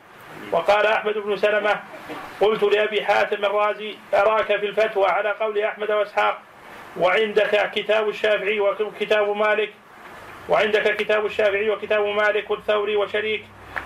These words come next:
فترك، فتركت هؤلاء كلهم وأقبلت على قول أحمد وإسحاق'". قال: "لا أعلم في دهر ولا عصر مثل هذا، هذين الرجلين، ورج-، رحل وكتب وذاكر وصنف".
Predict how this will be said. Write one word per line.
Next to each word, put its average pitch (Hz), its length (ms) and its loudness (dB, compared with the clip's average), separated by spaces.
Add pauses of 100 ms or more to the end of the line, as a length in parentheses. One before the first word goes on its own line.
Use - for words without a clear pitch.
(140)
فترك، 214 720 2
فتركت 208 440 2
هؤلاء 208 500 0
كلهم 208 440 -2 (600)
وأقبلت 202 560 2
على 202 200 4
قول 208 300 0
أحمد 214 300 -4
وإسحاق'". 208 520 0 (440)
قال: 202 300 4
"لا 214 80 2
أعلم 208 420 -2
في 196 80 -6
دهر 208 280 0
ولا 202 280 2
عصر 214 280 -2
مثل 196 200 -4
هذا، 208 580 0
هذين 208 220 -2
الرجلين، 208 540 -2 (300)
ورج-، 214 520 0
رحل 202 460 2
وكتب 202 640 -2
وذاكر 208 520 0
وصنف". 202 520 -2